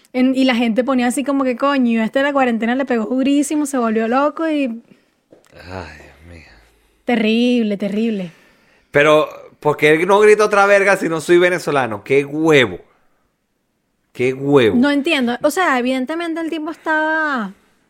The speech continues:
Speaker 1: súper drogado, porque no
Speaker 2: No,
Speaker 1: tiene
Speaker 2: tiene
Speaker 1: otra
Speaker 2: que estar.
Speaker 1: explicación.
Speaker 2: No, es que,
Speaker 1: Y lo que,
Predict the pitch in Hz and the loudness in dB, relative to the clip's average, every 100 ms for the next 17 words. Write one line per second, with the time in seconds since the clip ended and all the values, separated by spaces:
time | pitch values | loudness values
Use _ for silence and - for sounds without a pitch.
0 | _ _ _ _ - 240 240 220 208 240 | _ _ _ _ -6 -2 -2 0 0 0
1 | 214 185 - _ _ - 220 214 220 170 | 0 -4 -12 _ _ -4 -4 -2 0 4
2 | 165 285 370 294 - 147 240 226 220 311 | 4 4 2 0 0 0 2 0 -2 -2
3 | 294 196 - - _ 113 240 262 277 277 | -4 -6 -12 -20 _ -2 0 2 2 4
4 | 285 254 | 2 2